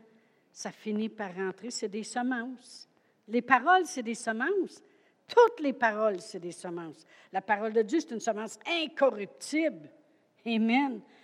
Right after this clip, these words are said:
Mais la parole de Dieu nous dit que la mort puis la vie sont au pouvoir de la langue. Ça veut dire que la langue peut produire la mort aussi. Amen. Ça veut dire que ce qui sort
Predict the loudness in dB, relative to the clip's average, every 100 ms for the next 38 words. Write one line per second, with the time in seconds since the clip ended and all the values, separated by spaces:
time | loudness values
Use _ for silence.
0 | _ _ -4 4 4 4 -2 -4 0 2
1 | 4 4 4 6 6 4 -2 -10 4 10
2 | 10 10 6 2 -16 -20 6 8 8 4
3 | -10 -20 -20 _ _ _ _ _ -6 -2
4 | 4 8 12 10 8 2 4 6 8 10
5 | 8 8 -4 -4 -4 4 8 8 6 2
6 | 2 0 -2 -4 -6 -6 -4 -4 0 2
7 | 4 4 0 -6 -6 -6 4 4 4 0
8 | -2 -2 -6 -10 -4 -4 -4 -12 _ _
9 | _ -12 -8 0 2 0 -2 -16 _ _
10 | _ _ -14 -4 -2 -2 -4 -6 -6 4
11 | 6 6 4 0